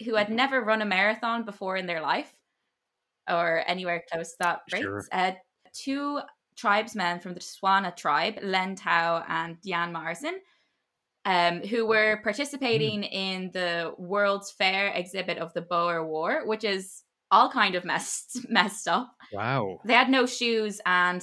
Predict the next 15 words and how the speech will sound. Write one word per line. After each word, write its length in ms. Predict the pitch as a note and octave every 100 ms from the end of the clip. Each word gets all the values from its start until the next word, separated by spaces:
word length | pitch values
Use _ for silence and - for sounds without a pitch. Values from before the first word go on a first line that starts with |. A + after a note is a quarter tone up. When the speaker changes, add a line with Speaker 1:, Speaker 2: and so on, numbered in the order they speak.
| -
Speaker 1:
they 280 | F#3+ F#3 F#3
were 200 | F#3 F#3
the 80 | F#3
first 600 | - G#3+ A3 - - -
African 440 | F#3+ G3 A3 A3 G#3+
Olympic 440 | G#3 A3 A3+ G#3+ - - _
athletes. 520 | G#3 D#4+ F3 F3 - - _ _ _ _ _ _ _ _ _
Just 320 | C4+ C4+ -
to 80 | -
say 280 | G#3+ A3 A#3+
about 260 | B3 F3 F#3
that, 240 | F3 -
the 60 | F3+
Boer 380 | F#3+ G#3 G#3+ F#3
War, 300 | F3+ F#3+